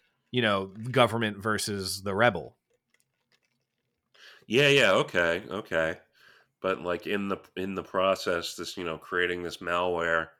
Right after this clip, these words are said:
Speaker 2: you know, someone could become far, far, far too powerful.
Speaker 1: Yeah. Yeah, exactly. And maybe we showcase that. Maybe we do see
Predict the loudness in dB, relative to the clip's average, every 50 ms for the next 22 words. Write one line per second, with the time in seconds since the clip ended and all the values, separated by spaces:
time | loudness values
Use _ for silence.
0 | _ _ _ _ _ _ _ _ _ -20 -20 _ _ -4 -2 0 0 0 -2 -4
1 | -6 -10 -8 -4 0 0 0 0 -2 -4 -4 -4 -6 -6 -6 -4 -4 -4 -4 -6
2 | -8 -6 -2 0 0 0 0 0 -2 -2 0 0 0 0 0 0 0 0 0 0
3 | -2 -6 -8 -6 -2 2 4 4 4 4 2 0 -2 -6 -8 -8 -8 -10 _ _
4 | _ _ _ _ _ _ _ _ _ _ -20 -20 -18 -8 -4 -2 0 0 0 -2
5 | -4 -8 _ _ _ _ _ _ _ _ _ _ _ _ _ _ _ _ _ _
6 | 0 6 8 8 8 8 6 2 4 6 6 6 6 4 2 2 2 2 2 2
7 | 0 -2 -2 -2 0 0 0 0 0 0 -2 -4 -6 -6 -8 -8 -8 -8 -8 -8
8 | -8 -6 -6 -6 -4 -4 -6 -6 -4 -6 -4 -4 -4 -4 -4 -4 -4 -4 -4 -4
9 | -6 -8